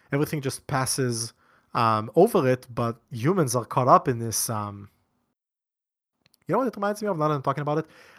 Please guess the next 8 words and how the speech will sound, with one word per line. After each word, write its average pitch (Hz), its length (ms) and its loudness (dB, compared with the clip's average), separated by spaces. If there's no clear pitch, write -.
Angelus 147 420 2
Novus, 147 600 -2
the 120 360 -4
Angel 135 280 2
of 117 80 -4
History 156 500 -2
that, 113 600 -2
um, 104 800 -2